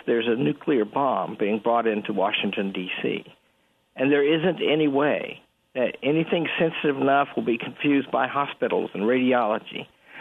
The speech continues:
He said, "I fear they're just gonna blow up this city." Well, that's still a possibility, but it was a live possibility when they'd kill three thousand people on a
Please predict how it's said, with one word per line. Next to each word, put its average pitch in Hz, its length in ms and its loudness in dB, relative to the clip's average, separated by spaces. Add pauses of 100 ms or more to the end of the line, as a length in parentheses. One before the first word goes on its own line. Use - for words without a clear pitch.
(340)
He 127 160 -12
said, 110 260 0 (560)
"I 120 140 -4 (140)
fear 170 240 4
they're 143 100 0
just 139 280 -4
gonna 131 200 0
blow 120 280 2
up - 180 -4
this - 140 -8 (120)
city." - 320 -4 (960)
Well, 147 100 0
that's 180 240 2
still - 200 2
a 127 40 0
possibility, 127 680 0
but 101 180 0
it 101 140 0
was 104 160 0
a 110 80 2
live 135 460 2
possibility 107 600 0
when 107 180 2
they'd 104 220 -2
kill 113 140 0 (100)
three 120 140 -2
thousand 92 400 0
people 117 320 -2
on 82 160 -2
a - 60 -6